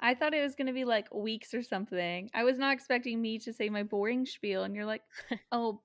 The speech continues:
Speaker 1: by the way, I started it last week." <laughs>
Speaker 2: No, I mean, it's cool, like, I, I think I
Speaker 1: So
Speaker 2: sent
Speaker 1: cool.
Speaker 2: Let me see if the message is still here.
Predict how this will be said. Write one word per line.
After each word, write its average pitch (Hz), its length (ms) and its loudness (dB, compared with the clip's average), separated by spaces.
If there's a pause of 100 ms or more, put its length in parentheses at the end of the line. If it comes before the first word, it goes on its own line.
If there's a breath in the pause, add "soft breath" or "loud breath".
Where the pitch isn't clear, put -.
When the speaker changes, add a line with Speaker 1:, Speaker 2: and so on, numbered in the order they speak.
(120)
Speaker 1:
by 254 220 12
the 247 140 8
way, 220 420 6
I 220 160 6
started 226 440 2
it 202 120 0
last 196 420 0
week." - 500 -4
<laughs> - 160 -20 (720)
Speaker 2:
No, 311 200 4
I 254 100 10
mean, 254 200 4
it's 254 200 2
cool, 349 380 0
like, 208 200 4
I, 208 220 6
I 202 60 4
think 240 240 -2
I 226 200 2
Speaker 1:
So - 0 -
Speaker 2:
sent 202 240 0
Speaker 1:
cool. 370 580 -2 (800 soft breath)
Speaker 2:
Let 226 60 -4
me 202 60 -6
see 208 220 -6
if 196 160 -10
the 196 100 -6
message 180 380 -6
is 180 140 -8
still 180 240 -6
here. 180 340 -10